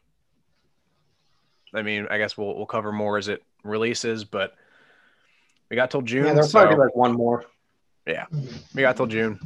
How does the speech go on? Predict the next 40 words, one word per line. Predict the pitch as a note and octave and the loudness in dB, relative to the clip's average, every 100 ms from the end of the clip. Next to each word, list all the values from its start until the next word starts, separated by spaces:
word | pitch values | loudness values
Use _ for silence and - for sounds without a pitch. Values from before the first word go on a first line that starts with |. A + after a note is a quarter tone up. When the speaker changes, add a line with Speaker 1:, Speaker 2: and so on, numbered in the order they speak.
| - | -4
Speaker 1:
We | A2+ | -2
got | G#2+ | -2
some | A#2 | -2
time. | A2+ G#2 G#2+ | 0 2 2
We | G#2 | -4
still | - A#2+ | -2 0
got | A2 | 2
Falcon | - A2 A2 | 2 2 0
and | |
the | A2 | -2
Winter | A2+ | -2
Soldier | - A2+ A2 A2 | 0 0 0 0
we're | |
gonna | A2 A2 | 0 0
cover, | A2+ A2+ A2 - _ _ _ _ _ _ | 2 2 0 -2 _ _ _ _ _ _
break | A#2+ G#2+ | -2 0
that | A#2 A2+ | 2 4
all | G#2 | 2
down, | G#2 A2 G#2+ G#2+ | 0 0 0 0
do | G#2 G#2 | -4 -6
the, | G#2+ G#2 | -4 -2
uh, | G2+ G2+ G2+ G2 _ _ _ _ _ | 0 0 -4 -8 _ _ _ _ _
the | A2+ | -6
recap | A2+ B2 - A#2 - | -2 -2 2 0 0
for | - | -2
that, | A#2 A2+ | 2 2
the | - | 0
final | - A#2 A2+ | -2 0 0
episode | A2 A#2+ A2+ | -4 -6 -4
recap. | A#2+ A#2 A#2+ A#2 - _ _ _ _ _ _ _ _ _ _ _ _ _ _ _ | -4 0 0 0 -2 _ _ _ _ _ _ _ _ _ _ _ _ _ _ _
Then | D3 | -4
we | D#3 | -2
got, | D#3 D#3 D#3+ | 2 2 6
uh, | E3+ E3+ E3+ D3 - | 6 6 2 -2 -12
I | - | -4
mean, | D3+ | -2
a | |
million | D3 D#3+ D#3+ D#3 | 0 0 2 0
other | D3+ | 0
things. | D3 D3+ A2+ | 0 -2 -4